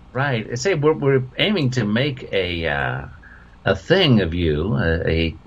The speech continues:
a, a stock. You're going to be a, a tradable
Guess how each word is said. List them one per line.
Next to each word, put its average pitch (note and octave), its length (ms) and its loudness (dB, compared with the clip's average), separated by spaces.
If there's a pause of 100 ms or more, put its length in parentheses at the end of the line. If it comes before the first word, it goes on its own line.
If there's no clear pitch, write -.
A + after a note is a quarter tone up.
(280)
a, - 280 -4
a - 80 2
stock. C#3+ 500 4
You're B2 140 2
going A#2+ 240 0
to B2 80 -4
be A2 240 2
a, G2 260 2 (320)
a G#2 80 2
tradable B2 720 4